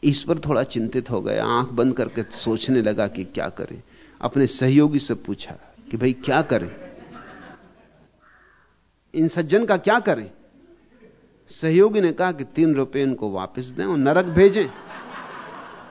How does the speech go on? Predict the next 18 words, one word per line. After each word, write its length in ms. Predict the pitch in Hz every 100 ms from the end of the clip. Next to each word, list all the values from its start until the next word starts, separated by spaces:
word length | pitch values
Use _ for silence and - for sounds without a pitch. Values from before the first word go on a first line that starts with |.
| - - - - - - 202 - _ _ - _ _ _ - - _ - - - - - -
और 180 | 233
क्या 200 | 254 339
करेंगे, 440 | 320 139 117 104 - - _ _ _ _ _ - _ _ _ 170
इनके 200 | 180 196
तीन 240 | 220 233
रुपए 220 | 226 254
लौटा 340 | 262 277 254 202
दें, 280 | 190 180
ब्याज 240 | 151 208 214
चाहिए 240 | 220 233
हो 80 | 247
तो 100 | 240
ब्याज 260 | 220 262 262
दे 200 | 185 175
दें 140 | 165 147 - - - - - - - - - - - _ _ _ _ _ _ _ _ -
और 80 | 170
नरक 260 | 185 240 226
भेजें।" 400 | 208 233 156